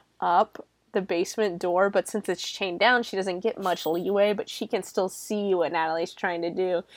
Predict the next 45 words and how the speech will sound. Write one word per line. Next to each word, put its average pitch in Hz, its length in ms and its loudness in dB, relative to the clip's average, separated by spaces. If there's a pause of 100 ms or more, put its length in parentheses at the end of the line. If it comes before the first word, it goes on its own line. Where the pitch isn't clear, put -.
(320)
And 196 240 -2 (280)
Natalie 269 380 8
picks 262 200 2
up 269 120 4
the 269 80 6
meat 254 220 2
carver, 240 260 6
and 233 140 2
she's 226 160 2
like, 202 140 0
"Don't 320 180 6
do 294 140 2
it! - 140 -4 (160)
Don't 302 160 2
do 311 120 12
it, 262 100 4
you 240 100 4
little 240 180 8
bitch!" 247 460 4
<laughs> - 220 -4
And 349 200 8
she 370 240 6
goes, 254 260 6
Natalie 269 380 10
just 262 140 0
goes, 233 200 4 (240)
"Fuck 320 300 8
you," 269 260 8
and 247 80 10
starts - 440 2 (400)
cutting 277 420 12
into 277 320 8
her 262 300 12
arm, 214 420 12
and 254 120 8
I'm 247 140 8
like, 277 220 10
"What 226 360 2
a, - 160 6 (480)
what 466 200 8
a 539 240 12
fucking 285 460 10
badass." 202 800 10
<laughs> - 0 -
She's - 460 12